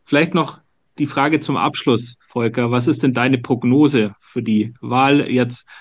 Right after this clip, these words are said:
Stand heute, Stand, ja, Mitte, Ende Januar?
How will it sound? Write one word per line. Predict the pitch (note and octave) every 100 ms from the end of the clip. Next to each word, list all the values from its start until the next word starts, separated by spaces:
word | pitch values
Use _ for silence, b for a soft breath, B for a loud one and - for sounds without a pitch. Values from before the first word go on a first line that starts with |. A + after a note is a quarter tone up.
| B
Stand | - - B2+ C3 B2
heute, | A#2+ B2+ C3 B2 B2
Stand, | A#2+ - G#2+ A2+ A2 - - _
ja, | A#2 A2+
Mitte, | A2+ B2 B2
Ende | A2+ B2+
Januar? | A2+ A2+ A#2+ A2+ G2+